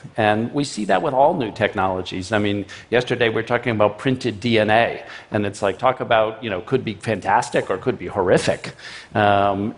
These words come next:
and, you know, all new techno-, when television was first popular in the nineteen sixties in the U S, it was called a vast wasteland.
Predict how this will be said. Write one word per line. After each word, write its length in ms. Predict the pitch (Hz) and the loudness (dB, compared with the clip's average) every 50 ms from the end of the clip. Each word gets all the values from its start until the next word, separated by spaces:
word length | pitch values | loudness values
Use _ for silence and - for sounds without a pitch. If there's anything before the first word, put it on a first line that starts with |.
| - | 0
and, 480 | 120 113 113 113 113 113 113 113 110 107 - - | 2 2 4 2 2 0 -2 -4 -8 -12 -14 -10
you 140 | - 143 135 | -4 -2 0
know, 140 | 143 147 147 | 2 2 0
all 320 | 147 - 160 165 185 220 | 2 2 4 4 4 4
new 180 | 220 190 170 151 | 2 2 0 0
techno-, 320 | - 135 123 - 127 127 | 0 -2 -4 -4 -4 -6
when 200 | 131 127 135 135 | -2 -2 -2 -2
television 680 | 135 - - 135 139 151 135 139 151 127 120 139 135 135 | 0 2 4 4 4 4 2 2 -2 -2 -2 -2 0 0
was 140 | 127 117 - | 0 -2 0
first 300 | - 127 123 120 - - | 0 0 0 0 0 2
popular 500 | 113 117 113 117 - 123 110 117 110 110 | 2 2 2 2 0 0 2 4 4 4
in 120 | 113 110 | 2 2
the 80 | 113 110 | 2 2
nineteen 400 | 110 110 113 110 - 113 110 98 | 2 2 0 0 0 0 0 0
sixties 520 | - - - - - - 123 113 101 104 | 0 0 -2 -2 -2 -4 -4 -4 -2 -2
in 60 | 107 | -4
the 80 | 104 101 | -2 -2
U 180 | 104 113 131 | -2 2 2
S, 220 | 170 175 139 - - | 4 2 2 0 -4
it 80 | 117 | -6
was 140 | 104 113 110 | -6 -6 -8
called 260 | - - 113 113 110 | 2 4 4 4 4
a 40 | 107 | 2
vast 440 | - - 107 107 113 117 - - - | 0 0 -2 -2 -2 -4 -8 -6 0
wasteland. 640 | - 110 117 110 - - 92 90 76 65 - - | 2 2 2 2 0 0 0 2 2 -2 -4 -10